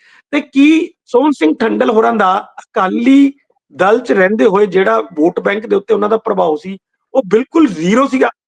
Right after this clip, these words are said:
ਕਿ ਉਹਨਾਂ 'ਚ ਕੋਈ ਬੰਦਾ ਵੀ ਉਹਦੇ ਨਾਲ ਨਹੀਂ ਆਇਆ? ਗਿਆਰਾਂ ਹਜ਼ਾਰ ਤਿੰਨ ਸੌ ਚੁਹੱਤਰ ਵੋਟਾਂ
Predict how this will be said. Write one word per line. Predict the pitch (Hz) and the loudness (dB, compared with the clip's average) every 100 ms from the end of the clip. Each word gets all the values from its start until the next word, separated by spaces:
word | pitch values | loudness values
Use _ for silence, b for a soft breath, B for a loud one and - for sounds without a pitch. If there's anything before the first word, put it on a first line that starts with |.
| _ | _
ਕਿ | 262 | 0
ਉਹਨਾਂ | 262 294 | 0 0
'ਚ | |
ਕੋਈ | - - 220 254 294 | -4 0 2 4 2
ਬੰਦਾ | 247 214 110 123 | 2 -2 0 0
ਵੀ | 135 | 2
ਉਹਦੇ | 202 - | 4 2
ਨਾਲ | 262 240 247 | 2 0 0
ਨਹੀਂ | 247 | -2
ਆਇਆ? | 233 208 208 _ _ _ 147 | 0 0 -2 _ _ _ -2
ਗਿਆਰਾਂ | 175 220 254 | 0 2 -2
ਹਜ਼ਾਰ | 180 147 175 247 | -2 -2 -2 -4
ਤਿੰਨ | 226 | -4
ਸੌ | 214 262 | -6 -6
ਚੁਹੱਤਰ | - 185 - 226 | -2 -4 -4 -8
ਵੋਟਾਂ | 190 - 226 226 | -6 -6 -4 -6